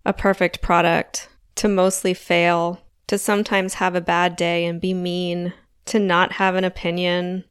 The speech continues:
to care more about what's going on in our own little small lives than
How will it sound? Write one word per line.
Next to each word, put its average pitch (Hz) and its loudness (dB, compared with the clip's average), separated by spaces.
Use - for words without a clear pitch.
to 185 -2
care 220 2
more 185 2
about 175 2
what's 190 0
going 185 2
on 180 2
in 170 0
our 165 0
own 196 2
little 190 4
small 180 0
lives 175 0
than 165 -4